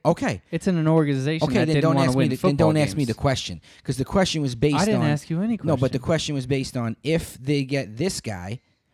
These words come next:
Speaker 1: then how does that improve Dak Prescott? Well, I could also say that the guy was doing nothing until he was with Dak Prescott.
Speaker 2: Well, I, I think he asked you that because you were saying that Dak doesn't have any weapons, and now he does. So,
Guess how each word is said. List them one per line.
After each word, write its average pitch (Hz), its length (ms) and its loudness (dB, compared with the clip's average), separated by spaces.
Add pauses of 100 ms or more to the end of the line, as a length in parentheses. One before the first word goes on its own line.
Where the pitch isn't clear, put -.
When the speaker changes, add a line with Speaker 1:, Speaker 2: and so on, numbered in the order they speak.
(120)
Speaker 1:
then 135 120 0
how 139 140 -2
does 131 100 -6
that 135 140 -4
improve 123 560 -4 (260)
Dak 123 220 -2
Prescott? 87 520 -8
Well, 113 300 -2 (140)
I 127 100 -4
could 131 160 -4
also 147 260 -2
say 131 220 -4
that 117 200 -4 (160)
the 110 60 -10
guy 127 160 -2
was 117 140 -2
doing 113 320 -2
nothing 113 460 -4
until 113 260 -8
he 107 220 -8
was 98 160 -8
with 135 160 0
Dak 80 200 -10
Prescott. - 420 -16 (920)
Speaker 2:
Well, 175 320 -2
I, 190 60 0
I 190 40 2
think 190 200 -4
he 156 160 -2
asked 151 240 -2
you 135 80 -2
that 127 160 -4
because 123 280 -6
you 127 120 -4
were 123 100 -2
saying 127 340 -6
that 113 180 -6
Dak 113 220 -2
doesn't 113 240 -8
have 113 180 -6
any 104 120 -6
weapons, 104 440 -8
and 104 100 -12
now 98 160 -10
he 98 80 -10
does. 98 320 -12
So, - 380 -18